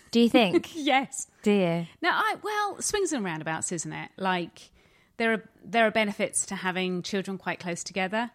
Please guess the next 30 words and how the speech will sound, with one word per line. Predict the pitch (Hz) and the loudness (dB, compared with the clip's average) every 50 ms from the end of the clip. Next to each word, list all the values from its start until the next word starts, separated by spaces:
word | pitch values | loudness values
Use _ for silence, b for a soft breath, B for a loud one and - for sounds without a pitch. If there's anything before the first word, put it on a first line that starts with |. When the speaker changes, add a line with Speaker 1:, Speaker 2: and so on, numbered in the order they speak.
| b b b b b b b b b _ _ | b b b b b b b b b _ _
Speaker 2:
but | - 175 | -8 -6
also | 175 165 156 - - 175 160 165 165 160 - - | -6 -6 -8 -8 -8 -6 -6 -6 -6 -8 -10 -8
I | 185 185 165 | -8 -6 -6
understand | 165 175 175 170 175 - - - 190 175 170 180 - | -4 -6 -6 -6 -6 -8 -6 -4 -4 -4 -4 -4 -4
why | 185 180 | -6 -6
people | 175 - 190 190 - - 196 233 233 247 - | -6 -6 -6 -6 -4 -4 -2 -2 -2 -4 -6
<laughs> | - - | -2 2
wait | 330 330 - 320 302 269 - | 2 4 6 6 4 4 2
a | - | -2
little | 190 196 185 202 | -4 -4 -4 -2
bit | 180 190 180 - | -2 -2 -2 -2
as | 185 185 | -2 -2
well. | 208 180 165 165 170 | -2 -2 -2 -4 -6
So | - - - 165 170 170 - - - | -8 -8 -8 -6 -6 -8 -8 -6 -2
Speaker 1:
Yes. | - 220 202 208 196 190 214 214 185 | 2 6 6 8 8 8 8 6 4
Speaker 2:
no, | 180 170 156 156 156 151 - - | 0 -4 -4 -6 -8 -10 -12 -10
no, | 170 165 156 | -8 -8 -8
it's | 156 151 - | -8 -8 -8
all | - 190 165 | -8 -8 -8
good. | 151 165 151 151 151 - - B B B B B B B B B B 277 B - _ | -8 -8 -8 -8 -10 -12 -18 B B B B B B B B B B -10 B 0 _
Speaker 1:
Um, | 233 240 233 226 214 | 6 6 6 6 4
did | 220 269 277 247 | 2 0 2 4
you | 302 330 330 285 | 4 4 6 6
always | 262 262 254 247 240 226 226 | 6 8 6 6 4 4 2
know | 247 247 233 226 | 2 2 2 2
that | 208 202 185 - | 0 0 -2 -4
you | 190 190 196 190 190 180 | -4 -2 -2 -2 0 0
wanted | 196 190 180 180 175 - | 0 -2 -2 -2 -4 -6
to | - 175 | -6 -6
have | 170 185 185 175 156 160 | -2 2 4 4 4 4